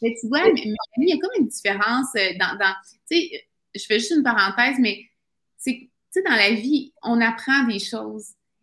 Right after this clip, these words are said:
Speaker 1: Puis l'important, c'est pas tant ce qu'on, tu sais, quand on ne le sait pas, on ne le sait pas. On n'a pas toute l'information.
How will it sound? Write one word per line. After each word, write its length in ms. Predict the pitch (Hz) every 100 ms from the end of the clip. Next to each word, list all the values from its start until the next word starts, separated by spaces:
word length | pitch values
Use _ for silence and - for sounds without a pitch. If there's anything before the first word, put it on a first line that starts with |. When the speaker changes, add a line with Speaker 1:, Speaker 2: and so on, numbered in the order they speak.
| _ -
Speaker 1:
Puis 340 | 254 240 - _ _ -
l'important, 520 | 240 247 277 285 349 427
c'est 120 | 277 -
pas 140 | 277
tant 380 | 277 294 302 311 311 _
ce 180 | - - -
qu'on, 340 | - 226 202 - -
tu 100 | 226 _ _ _ - - _ -
sais, 120 | 359
quand 180 | 359 269
on 60 | 233
ne 180 | 226
le 180 | 220 226
sait 340 | 233 - 285 - -
pas, 80 |
on 140 | 330 311
ne 120 | 226
le 120 | 202
sait 360 | 220 - 254 240
pas. 60 | 269
On 160 | 277 247
n'a 100 | 226
pas 140 | 320
toute 180 | 320 330
l'information. 680 | 285 247 247 240 233 247